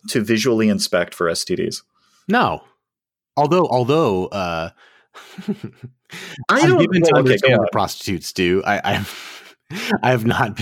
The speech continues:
Speaker 2: <laughs> I've not gone to a prostitute, but I'm given to understand, like, for example, at the, um,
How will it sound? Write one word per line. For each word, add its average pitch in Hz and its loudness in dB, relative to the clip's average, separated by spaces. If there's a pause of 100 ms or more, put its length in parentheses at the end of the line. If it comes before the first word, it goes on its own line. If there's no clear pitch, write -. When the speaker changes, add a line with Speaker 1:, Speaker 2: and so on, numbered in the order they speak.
Speaker 2:
<laughs> - -10
I've 117 -4
not 98 0
gone 101 0
to 107 2
a 131 0
prostitute, 127 -4 (280)
but 120 0
I'm 117 0
given 156 2
to 135 2
understand, 110 0 (180)
like, 117 -2
for 123 0
example, 113 0
at 80 -6
the, 90 0
um, 82 -4